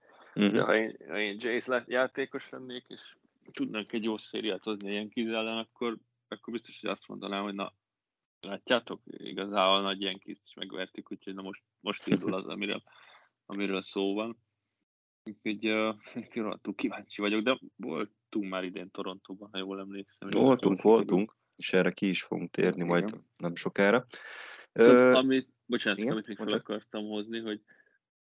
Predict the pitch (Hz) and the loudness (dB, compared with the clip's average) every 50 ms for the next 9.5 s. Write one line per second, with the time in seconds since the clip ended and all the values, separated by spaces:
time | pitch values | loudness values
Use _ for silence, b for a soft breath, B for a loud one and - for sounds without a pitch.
0 | _ _ - - _ - 104 - 107 113 110 107 98 92 98 98 101 98 98 101 | _ _ -20 -16 _ -12 -12 -8 -4 0 2 2 2 2 0 -2 0 0 0 0
1 | - - - - - 98 95 95 98 95 95 95 95 101 101 98 98 98 95 95 | -2 -4 -8 -6 -4 -2 -2 -2 -2 -2 -4 -4 -4 -4 -4 -4 -4 -4 -4 -4
2 | 101 98 101 _ - - 98 92 - - - 107 - - - 98 - - 104 101 | -6 -8 -10 _ -6 -4 -4 -4 -6 -10 -14 -12 -12 -10 -10 -10 -10 -8 -10 -10
3 | - - 101 - - 101 101 101 - _ _ _ - 104 101 104 - _ - 101 | -8 -10 -10 -8 -8 -8 -8 -8 -10 _ _ _ -8 -6 -6 -6 -8 _ -8 -6
4 | 98 104 98 98 98 98 - 104 104 104 - - _ - - - - - - _ | -6 -4 -6 -6 -8 -10 -10 -10 -8 -8 -10 -12 _ -12 -10 -10 -10 -12 -14 _
5 | _ - 95 98 92 101 101 95 95 101 - _ - - 98 95 95 95 98 98 | _ -4 -2 -2 -2 -4 -6 -8 -8 -8 -12 _ -12 -10 -10 -8 -6 -4 -2 -2
6 | 101 101 _ _ - 104 98 101 _ _ _ _ _ _ _ _ _ _ _ _ | -2 -4 _ _ -4 -4 -4 -4 _ _ _ _ _ _ _ _ _ _ _ _
7 | - 101 101 101 104 98 85 - 92 90 67 67 - - - - 92 92 95 98 | -8 -4 -2 0 0 -2 -2 -4 -6 -10 -10 -10 -12 -14 -14 -12 -8 -8 -8 -8
8 | - - - - - - - - - - - - - - - - 95 95 92 95 | -8 -8 -8 -6 -8 -8 -10 -12 -16 -12 -8 -6 -6 -6 -4 -4 -4 -4 -2 -2
9 | 95 95 92 - - 95 95 95 - | -2 -4 -4 -6 -6 -6 -6 -6 -8